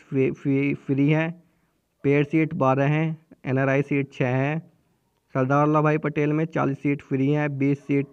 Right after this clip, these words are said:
पेड हैं और आठ सीट एनआरआई हैं। यानी कि टोटल की अगर हम बात करें तो टोटल एक सौ अड़तीस सीट हैं यहाँ पर, एक सौ छत्तीस सीट्स हैं बीवीएससी की टोटल।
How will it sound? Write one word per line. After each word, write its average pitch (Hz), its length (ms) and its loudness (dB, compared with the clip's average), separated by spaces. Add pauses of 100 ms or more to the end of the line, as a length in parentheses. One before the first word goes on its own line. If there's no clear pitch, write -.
पेड 127 280 0
हैं 151 320 -4 (360)
और 135 200 -2
आठ 139 260 0
सीट 143 360 -4 (240)
एनआरआई 123 400 0
हैं। 117 160 -4
यानी 127 260 -2
कि 151 260 -2 (560)
टोटल 143 300 0
की 160 100 -4
अगर 151 180 0
हम 143 160 2
बात 135 220 0
करें 139 260 -2
तो 139 120 -2
टोटल 139 540 -2
एक 135 240 -6
सौ 143 240 -4 (360)
अड़तीस 147 500 -2
सीट 131 280 -2
हैं 131 120 2
यहाँ 120 120 -2
पर, 127 240 -6 (460)
एक 139 160 -2
सौ 160 140 -2
छत्तीस 147 400 -4
सीट्स 139 320 -4
हैं 160 320 -6 (320)
बीवीएससी 139 640 0
की 131 120 -4
टोटल। 123 360 -4